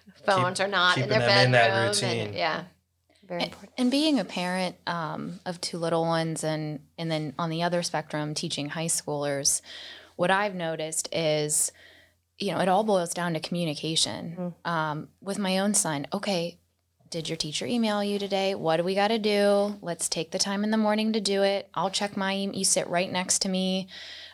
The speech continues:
Speaker 3: Um, and, and every situation is different. I know sometimes, um, for us, my husband and I are both teachers, so we're,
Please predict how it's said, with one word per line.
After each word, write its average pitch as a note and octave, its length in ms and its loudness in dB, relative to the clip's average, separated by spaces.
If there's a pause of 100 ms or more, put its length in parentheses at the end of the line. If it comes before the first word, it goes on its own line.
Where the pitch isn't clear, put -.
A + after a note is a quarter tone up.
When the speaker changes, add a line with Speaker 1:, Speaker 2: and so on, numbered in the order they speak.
(100)
Speaker 3:
Um, E3 460 0
and, G#3+ 160 -2
and A3+ 180 2
every C4+ 320 2
situation G3+ 680 0
is E3+ 120 -2
different. E3+ 460 -2
I F3+ 80 -4
know F3+ 260 -2
sometimes, F#3 880 -2
um, D#3+ 360 -4
for - 240 -2
us, A#3 300 2
my F3 100 0
husband F#3 320 -2
and F3 80 -4
I E3+ 40 -2
are E3 100 -2
both F3+ 220 0
teachers, D#3 460 -2
so D#3+ 520 2 (420)
we're, A3+ 480 2